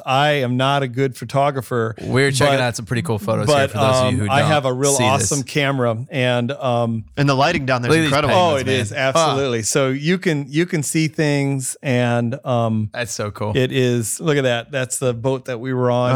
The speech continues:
Speaker 1: It looks
Speaker 3: nice.
Speaker 1: like the penguins right on it. So, uh,
Speaker 3: <laughs> What time of year were you there?
Speaker 1: So we went, uh, a be-, right before Thanksgiving. So we went between, uh, between, uh, in, in October,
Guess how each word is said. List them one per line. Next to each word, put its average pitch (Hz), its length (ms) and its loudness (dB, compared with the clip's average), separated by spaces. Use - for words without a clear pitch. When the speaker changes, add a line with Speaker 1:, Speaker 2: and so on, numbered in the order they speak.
Speaker 1:
It - 20 0
looks 131 140 2
Speaker 3:
nice. 120 80 -2
Speaker 1:
like 135 100 0
the 127 80 -6
penguins 127 480 -2
right 120 180 2
on 123 180 0
it. 117 120 -4
So, 123 260 2
uh, 120 280 2
Speaker 3:
<laughs> - 100 -4
What 156 160 0
time 175 200 0
of 170 40 0
year 175 140 2
were 175 80 0
you 175 100 2
there? 190 180 0
Speaker 1:
So 190 300 2
we 208 240 -2
went, 233 540 -4
uh, 165 640 2
a 165 80 -6
be-, 151 200 -2
right 165 320 0
before 180 480 -4
Thanksgiving. 147 480 -2
So - 160 -6
we 147 160 -4
went 175 400 -4
between, 165 340 -6
uh, 127 140 2
between, 139 600 -2
uh, 127 280 0
in, 143 180 0
in 180 180 0
October, 165 560 -2